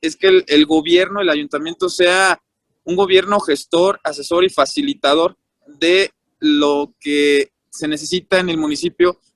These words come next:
para poder explotar todo lo que tiene, todas las riquezas, todo el potencial. Y eso lo vamos a lograr de la mano de los ciudadanos, de las organizaciones, de las asociaciones, fundaciones que están aquí en, en Guanajuato,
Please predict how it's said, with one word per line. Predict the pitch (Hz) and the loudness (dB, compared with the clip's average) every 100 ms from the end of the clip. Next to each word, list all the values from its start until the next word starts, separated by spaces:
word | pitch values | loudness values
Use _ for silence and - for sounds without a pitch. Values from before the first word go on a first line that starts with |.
| - | -2
para | 139 143 | 0 0
poder | - 151 156 170 180 185 - _ _ _ | -2 -4 0 0 0 -2 -6 _ _ _
explotar | - - 180 170 196 | -12 -6 -2 0 0
todo | 196 | 2
lo | 190 | 0
que | 180 | -2
tiene, | 165 175 165 _ - | -4 -4 -6 _ 0
todas | 170 | 2
las | 185 | 2
riquezas, | 156 143 170 165 170 | 0 -4 -6 -6 -4
todo | 170 | -2
el | 170 | -2
potencial. | 147 - 143 160 165 _ _ - | -4 -8 -6 -2 -2 _ _ 0
Y | 165 | 2
eso | 190 | 4
lo | 214 | 4
vamos | 185 202 190 | 4 2 -2
a | |
lograr | 170 165 170 180 | -2 0 0 0
de | |
la | 185 | -2
mano | 165 165 175 175 156 | -2 -4 -6 -8 -4
de | 180 185 | -2 -2
los | 180 160 | -2 -4
ciudadanos, | 151 147 147 143 131 - _ | 0 0 0 -4 -14 -20 _
de | 139 139 160 | -18 -4 0
las | 185 175 | 2 0
organizaciones, | 156 147 139 135 156 151 135 | -2 -4 -4 -4 -4 -2 0
de | |
las | 139 135 - | 2 2 0
asociaciones, | 131 143 147 147 135 165 190 202 - - _ _ | -4 -2 -2 -2 2 4 2 -2 -10 -18 _ _
fundaciones | 156 156 147 170 185 190 | 0 2 2 2 0 -2
que | |
están | 147 165 175 | -4 -2 -4
aquí | 160 170 175 | -6 -4 -4
en, | 175 156 | -4 -6
en | 151 139 | -10 -8
Guanajuato, | 143 131 165 190 | -2 2 2 0